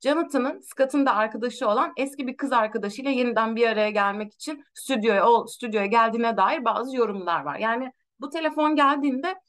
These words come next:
Jonathan şey diye düşünüyor, işte, "Aa, bilmem kim, işte Ayşe herhalde, o tabii ki koşarak gideyim." diye düşünüyor. Scott olduğunu asla düşünmüyor. Zaten bu anın videosunu izlemelisiniz, paylaşacağız.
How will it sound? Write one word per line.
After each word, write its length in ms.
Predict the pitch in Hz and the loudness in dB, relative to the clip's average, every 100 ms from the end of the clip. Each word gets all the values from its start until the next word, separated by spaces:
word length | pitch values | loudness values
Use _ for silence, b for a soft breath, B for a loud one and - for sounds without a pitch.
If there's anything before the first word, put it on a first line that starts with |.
| _ 208 | _ 0
Jonathan 340 | 262 269 339 | 0 0 -4
şey 320 | - 285 269 | 0 2 2
diye 200 | 208 175 | 2 -2
düşünüyor, 320 | 185 - 156 | -4 -10 -8
işte, 220 | 175 - 180 | -8 -2 4
"Aa, 320 | 220 208 208 | 6 4 2
bilmem 400 | 226 240 214 202 | 0 2 2 0
kim, 120 | 190 | -6
işte 180 | 190 202 | -6 0
Ayşe 400 | 214 214 214 233 | 2 2 0 0
herhalde, 400 | 202 170 160 156 | 0 2 0 0
o 220 | 185 202 | -2 -4
tabii 260 | 220 202 180 | -4 -10 -10
ki 80 | - | -4
koşarak 460 | 214 208 190 240 | -4 0 0 0
gideyim." 380 | 214 185 202 160 | -4 -4 -2 -2
diye 180 | 143 139 | -2 -4
düşünüyor. 320 | - 269 370 | -4 0 0
Scott 340 | - - 320 | 0 -2 2
olduğunu 440 | 277 220 202 254 339 B B - | 2 0 -2 -6 -6 B B -4
asla 460 | 247 269 240 240 214 | -2 -2 2 2 2
düşünmüyor. 540 | 208 226 196 170 254 320 B B | -4 -2 -2 -2 -2 -2 B B
Zaten 420 | 180 247 359 339 381 381 _ | -2 0 0 4 2 2 _
bu 120 | 240 | 2
anın 340 | 311 285 294 285 | 4 4 4 -2
videosunu 440 | 294 277 277 294 | -2 -4 -6 -6
izlemelisiniz, 800 | 254 214 226 226 220 233 233 330 - | -4 -2 0 -2 -4 -6 -6 -6 -4
paylaşacağız. 800 | - 233 220 226 226 180 240 370 | 2 2 2 -2 -4 -2 0 0